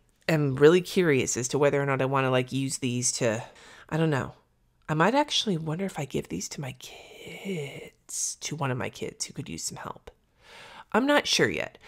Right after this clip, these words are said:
However, while I'm already in the middle of my goal setting and I am happy with the power sheets, I like using the power sheets.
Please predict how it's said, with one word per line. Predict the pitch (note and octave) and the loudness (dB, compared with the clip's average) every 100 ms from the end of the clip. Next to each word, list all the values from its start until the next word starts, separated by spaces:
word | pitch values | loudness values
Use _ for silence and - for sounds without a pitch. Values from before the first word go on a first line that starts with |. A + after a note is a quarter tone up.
| - - - | -20 -20 2
However, | - G3+ F#3 - - | 12 12 12 10 -2
while | - G3 F#3 | 2 8 10
I'm | F3+ | 8
already | F3+ F3+ G#3 G#3+ G3 F3+ F3+ D3+ | 8 12 12 12 12 12 10 6
in | - D#3+ | 6 8
the | D#3 | 8
middle | D3 D3 D3 C#3+ C#3+ | 8 8 10 10 8
of | D3+ C#3+ C#3 | 8 6 6
my | C#3+ C#3 C3 B2+ | 4 6 6 4
goal | B2 C#3+ C#3+ C3+ | 2 6 6 6
setting | - C#3 C3 | 4 4 4
and | C3 | 2
I | C3 | 4
am | C3 | 4
happy | C3+ C#3+ C3+ C3+ | 4 4 4 0
with | B2+ B2+ | -2 -4
the | |
power | - C3 A#2 | 4 6 6
sheets, | B2 G2+ F#2+ | 2 -2 -2
I | A#2+ | 0
like | C3 A#2 | 0 -2
using | G#2+ - G2+ | -6 -8 -8
the | |
power | - - - - | -6 -4 -4 -4
sheets. | - - - | -8 -10 -16